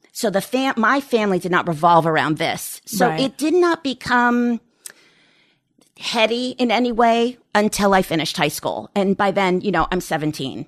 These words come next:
Speaker 2: Mm-hmm.
Speaker 1: So.
Speaker 2: And then it became heady?
Speaker 1: It became, you know, I think, you know, thank God there was no T M Z or paparazzi.
Speaker 2: <laughs>
Speaker 1: Let's just put it that way. I went hog ass wild with, by the way,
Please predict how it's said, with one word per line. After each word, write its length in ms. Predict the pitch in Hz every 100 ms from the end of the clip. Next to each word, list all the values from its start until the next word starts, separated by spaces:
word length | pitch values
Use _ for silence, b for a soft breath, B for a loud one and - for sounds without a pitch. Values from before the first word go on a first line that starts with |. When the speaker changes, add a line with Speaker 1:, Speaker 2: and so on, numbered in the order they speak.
| _
Speaker 2:
Mm-hmm. 400 | 202 185 160 147 156 _
Speaker 1:
So. 400 | - 165 135 - -
Speaker 2:
And 160 | 214 196
then 100 | 185
it 80 | 185
became 260 | 180 180
heady? 340 | 185 196 226 247 B B B
Speaker 1:
It 160 | 330 339
became, 560 | 339 - 311 311 311 311 440
you 60 |
know, 200 | 370 277 -
I 100 | 254
think, 460 | 247 277 277 - - _
you 160 | - 247
know, 400 | 220 190 190 202 - _ _ _ _ _ _
thank 320 | - 311 302
God 220 | 262 240
there 100 | 220
was 160 | 220 190
no 140 | 190
T 200 | 190 -
M 120 | 196 180
Z 160 | 185
or 60 | 175
paparazzi. 1040 | - 165 165 143 131 - - - 180 214 -
Speaker 2:
<laughs> 60 |
Speaker 1:
Let's 180 | 214 226
just 160 | 233 -
put 100 | 185
it 120 | 175
that 220 | 156 143
way. 220 | 156 151 -
I 180 | 220 247
went 200 | 269 254
hog 220 | 208 208
ass 220 | 214 208
wild 440 | 208 240 175 98 - 190
with, 140 | 214 -
by 280 | 196 - 240
the 60 | 233
way, 220 | 240 170